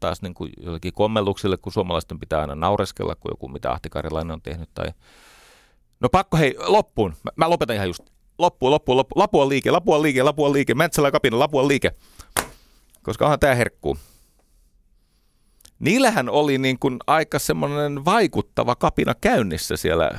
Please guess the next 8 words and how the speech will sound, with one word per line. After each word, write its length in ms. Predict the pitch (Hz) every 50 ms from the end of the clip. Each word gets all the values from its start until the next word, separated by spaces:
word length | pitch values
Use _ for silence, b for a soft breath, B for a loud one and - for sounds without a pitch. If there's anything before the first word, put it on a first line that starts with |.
| - -
niin 240 | 90 87 82 82 -
kuin 220 | - 87 80 82 - B B B B B B B B -
Vihtori 360 | 117 117 101 - - 113 107
Kosola, 440 | - - 120 - 104 85 65 53 - -
muistatteko 440 | - 113 104 - 95 - - - -
se? 140 | - - - - -
Tuhat 140 | 117 120
yhdeksänsataakolmekymmentäkaksi. 960 | 131 139 131 - - 120 101 123 117 107 104 - - 110 98 - - - -